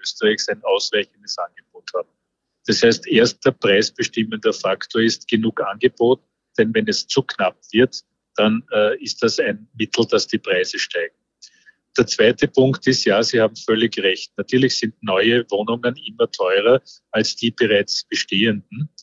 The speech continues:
Daher ist es auch das leistbare Wohnen, und das vermisse ich in der politischen Situation sehr. Äh, die leistbaren Wohnungen sind im Bestand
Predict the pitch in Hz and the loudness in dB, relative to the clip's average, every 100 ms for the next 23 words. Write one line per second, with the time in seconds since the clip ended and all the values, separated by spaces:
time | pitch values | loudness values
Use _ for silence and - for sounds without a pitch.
0 | _ _ _ 113 101 113 117 - 127 117 | _ _ _ 0 4 4 4 2 2 2
1 | 110 - 113 - 98 113 - - 107 107 | 2 0 -2 0 0 0 -2 -4 -2 -2
2 | 98 110 113 101 98 - - - 101 220 | 0 -2 -2 -4 -6 -10 -6 0 -2 0
3 | - - - - - - 101 104 - - | -4 -2 -6 -8 -12 -4 -2 -2 -4 -8
4 | - - - - - - 95 - - - | -6 -8 -6 -6 -6 -6 -8 -8 -6 -2
5 | - - _ _ - - _ 113 104 101 | -2 -2 _ _ -20 -20 _ 2 4 4
6 | 107 101 120 - 123 117 107 113 123 120 | 4 4 2 2 0 2 2 0 0 0
7 | 113 117 113 107 - 107 - 101 | 0 -2 -4 -4 -2 -2 -2 -4